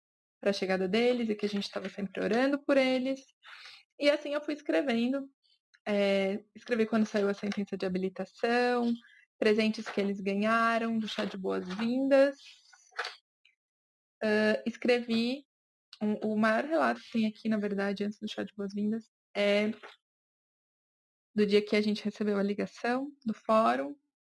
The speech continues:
Ah, não posso nem ler nenhum trechinho, porque senão eu vou começar a chorar no podcast. É, de quando a gente ficou sabendo como eles eram.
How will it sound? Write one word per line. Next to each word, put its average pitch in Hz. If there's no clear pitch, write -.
Ah, 202
não 202
posso 208
nem 220
ler 214
nenhum 208
trechinho, 208
porque 190
senão 190
eu -
vou 185
começar 196
a 196
chorar 185
no 185
podcast. 247
É, 208
de 208
quando 220
a 214
gente 214
ficou -
sabendo 208
como 202
eles 202
eram. 247